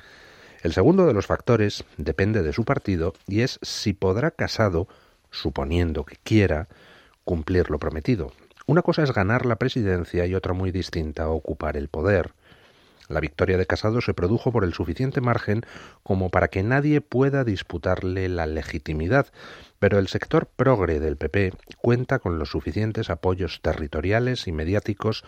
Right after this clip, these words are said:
y podría sentir la tentación de ponerle palos en las ruedas. ¿Qué hará Casado si surgen voces discordantes? ¿Cómo reaccionará cuando las Villalobos de turno se despachen en público contra cual-,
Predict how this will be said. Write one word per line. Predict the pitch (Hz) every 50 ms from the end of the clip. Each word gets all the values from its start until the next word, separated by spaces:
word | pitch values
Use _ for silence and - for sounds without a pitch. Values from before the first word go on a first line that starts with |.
| - - - - - - -
y | 104
podría | - 107 104 123 139 151 156
sentir | - - 107 104 - 143 135 120
la | 101 90
tentación | - 135 147 151 147 135 - 98 90 87 85 92
de | 85 82
ponerle | 78 - 76 78 85 - 82 80 80
palos | - _ - 85 82 80 78 76 -
en | 80 71 71
las | 73 71
ruedas. | - - 104 107 92 76 65 67 - - _ _ _ - _ _ _ _ - _ _ _ _ _ _ _ - - - - - - - _ _
¿Qué | - 165 175
hará | 185 170 139
Casado | - - - - 90 80 85 80 - - - - - - - - - _
si | _ - - 95
surgen | - 123 107 - - 110 104 98 92
voces | 92 104 98 - - 95 87 82 85
discordantes? | 92 92 - - - 110 104 110 123 113 95 78 - - - - - - - - - - _ _ _ - - - - - - - - -
¿Cómo | - - 98 104 101
reaccionará | - 101 92 90 85 - - - 98 87 90 87 90 95 95
cuando | - 98 92 90 87 87
las | 82 82 80 78
Villalobos | 82 87 82 85 82 85 101 107 101 104 101 87
de | 95 87
turno | 78 - 113 110 101 98 95 98 98 95
se | - 98
despachen | 87 87 82 - - 98 - - 95 90
en | 82 80
público | - 104 104 98 101 98 95 - - 104 95 -
contra | 98 92 87 85 - - - - - 82
cual-, | - - 82 82 80 82